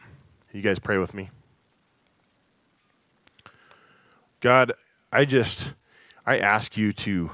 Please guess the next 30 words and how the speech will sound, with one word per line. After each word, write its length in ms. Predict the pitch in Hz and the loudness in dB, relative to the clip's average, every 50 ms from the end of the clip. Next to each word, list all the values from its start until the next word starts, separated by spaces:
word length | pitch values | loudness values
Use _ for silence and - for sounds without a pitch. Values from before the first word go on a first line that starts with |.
| - - - - | -14 -20 -20 -16
to, 360 | - - 104 95 90 87 87 87 | -8 -6 -4 -2 -2 -2 -2 -2
uh, 240 | 85 82 80 78 - - - _ _ _ _ _ _ _ - | -4 -4 -6 -8 -14 -16 -20 _ _ _ _ _ _ _ -6
come 180 | - 131 131 131 | -4 -2 0 0
into 160 | 120 113 101 | 0 -2 -2
my 140 | 95 95 98 | -2 0 2
own 260 | 107 131 143 143 127 | 4 4 4 2 2
life, 440 | 120 113 117 127 123 - - - _ _ _ - - - - - _ - | 0 0 0 -2 -4 -8 -12 -20 _ _ _ -20 -20 -20 -20 -20 _ -2
but 200 | 113 101 - - | -2 -2 -2 -4
for 460 | - - 117 101 98 95 92 87 - _ _ _ - | -8 -4 -2 0 2 0 0 -2 -6 _ _ _ -4
everybody 480 | - 113 123 131 127 110 120 110 110 110 | 0 0 2 2 2 2 2 2 4 4
else 200 | 107 107 98 - | 2 2 0 -4
here, 240 | - 120 120 107 98 | -2 0 0 0 0
and, 260 | 104 101 95 98 - - | 0 -4 -8 -10 -10 -8
and 300 | 104 98 95 92 92 - - | -6 -6 -4 -4 -6 -6 -2
I 120 | - 120 127 | 0 0 0
wanna, 380 | 127 123 127 110 98 92 - - | 2 0 0 0 0 -2 -2 -4
I 80 | - 113 | -6 -6
just 200 | 127 160 156 - | -4 -4 -4 -2
wanna 200 | 160 131 101 87 | -2 0 0 0
lay 420 | 87 92 92 98 104 110 110 104 | 0 0 2 2 4 4 2 2
bare 760 | 85 76 69 82 76 - - 92 101 107 104 95 85 - - - _ _ _ _ _ _ _ _ _ _ _ _ _ _ _ _ _ _ _ _ _ _ _ - 214 _ 220 - _ _ | 0 -4 -12 -20 -10 -6 -2 2 4 4 4 4 0 -2 -8 -16 _ _ _ _ _ _ _ _ _ _ _ _ _ _ _ _ _ _ _ _ _ _ _ -20 -20 _ _ -20 _ _
those 300 | 117 107 120 107 98 - | -4 0 2 2 2 0
things 320 | - 123 131 135 120 95 98 | -2 -2 -2 -2 -2 -4 -6
in 80 | 101 | -4
my, 340 | 98 98 98 95 90 87 98 - | -4 -2 -2 -2 -4 -6 -8 -10
in 160 | - 104 101 98 | -10 -10 -8 -6
my 140 | 92 92 | -6 -6
heart 420 | - - - 113 110 113 110 - 101 | -6 -2 0 2 2 2 0 -2 -6
that 140 | 101 95 107 | -8 -6 -4
I, 160 | 107 101 | -4 -4